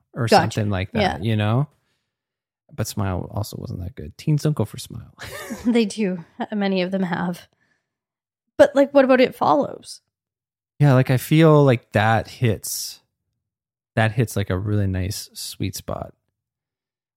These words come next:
Speaker 1: 'Cause I feel like that is for, that is for teens, but it also is starting to kind of inch its way into the quote unquote elevated horror.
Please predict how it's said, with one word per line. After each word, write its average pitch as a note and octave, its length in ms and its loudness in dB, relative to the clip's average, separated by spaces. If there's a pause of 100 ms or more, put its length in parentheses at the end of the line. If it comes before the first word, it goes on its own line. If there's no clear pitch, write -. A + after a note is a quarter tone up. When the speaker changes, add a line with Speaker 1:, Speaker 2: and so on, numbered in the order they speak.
(240)
Speaker 1:
'Cause G#2+ 160 0
I G2+ 80 2
feel G#2+ 320 2
like G2+ 240 -2
that G2 320 0
is B2 260 2
for, F#2+ 580 -2 (380)
that A#2 180 -2
is C3 160 2
for - 200 -6
teens, G2 760 -6 (240)
but G#2+ 120 2
it G#2 120 0
also G#2 380 -2
is F#2+ 200 -4
starting G2+ 380 0
to G#2+ 160 -8
kind G#2+ 340 -2
of G2+ 100 -2
inch G#2 240 -6
its - 180 -6
way A2 180 0
into G#2+ 360 -2
the G2+ 220 -2
quote G2 220 -4
unquote G2+ 460 -4
elevated G#2+ 560 -2
horror. B2 400 0